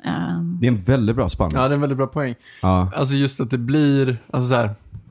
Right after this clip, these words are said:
Speaker 3: f-, f-, som jag sa i början, att, att så här, det, det är ju, det är ju bra, det är ju en bra, ett bra tecken att man, att man vågar prata om att vara mamma igen. Men, men det är just det att så här,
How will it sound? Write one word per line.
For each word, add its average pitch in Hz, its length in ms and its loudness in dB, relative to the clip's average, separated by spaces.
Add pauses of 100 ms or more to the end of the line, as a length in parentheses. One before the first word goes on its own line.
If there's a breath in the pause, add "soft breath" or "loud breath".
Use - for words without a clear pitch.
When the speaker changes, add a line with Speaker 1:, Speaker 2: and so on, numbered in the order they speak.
(540 soft breath)
Speaker 3:
f-, 131 60 -10 (100)
f-, 139 120 -18
som 143 200 -2
jag 131 120 2
sa 127 80 2
i 123 40 2
början, 131 260 2
att, 117 140 -4
att 135 180 -2
så 131 100 0
här, 127 80 2
det, 139 200 -2
det 127 140 0
är 135 40 4
ju, 151 180 2
det 135 100 0
är - 20 4
ju 139 60 2
bra, 131 380 4
det 131 80 0
är 135 40 2
ju 139 60 2
en 131 100 2
bra, 151 160 2
ett 127 140 -4
bra 156 160 -2
tecken 147 320 -2
att 120 140 -4
man, 123 380 0
att 135 140 -6
man 120 220 2
vågar 120 340 0
prata 143 540 2
om 117 420 -2 (280 soft breath)
att 117 140 -6
vara 113 200 2
mamma 110 320 2
igen. 110 240 0 (220 soft breath)
Men, 135 160 2
men 139 200 2
det 127 40 2
är 123 40 2
just 131 220 0
det 127 100 2
att 117 160 -2
så - 80 -6
här, 180 220 -6